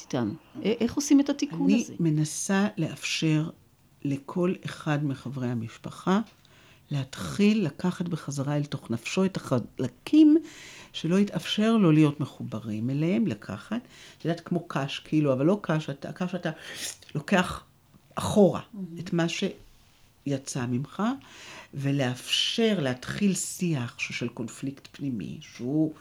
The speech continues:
Speaker 2: התרופה לפיצול. וברגע שמצליחים את הדבר הזה, זה משימה רגשית קשה. למה זה כל כך קשה? זה קשה כי זה מערער את כל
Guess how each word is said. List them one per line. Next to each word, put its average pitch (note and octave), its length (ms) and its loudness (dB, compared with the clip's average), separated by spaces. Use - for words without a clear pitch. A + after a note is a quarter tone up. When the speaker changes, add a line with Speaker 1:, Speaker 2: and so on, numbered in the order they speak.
Speaker 2:
התרופה D3 440 2
לפיצול. A2 800 2
וברגע B2+ 840 6
שמצליחים C3 840 -4
את C#4+ 100 -2
הדבר D3+ 260 -2
הזה, D#3 180 -2
זה C#3 140 -6
משימה C3 420 -4
רגשית C#4+ 380 -4
קשה. A3+ 340 -2
למה B3 240 0
זה D#4+ 120 -2
כל - 240 -12
כך - 120 -14
קשה? - 300 -8
זה - 80 -8
קשה - 260 -6
כי G3 120 0
זה D#3+ 100 0
מערער C3+ 540 -2
את - 180 -12
כל F#3+ 260 2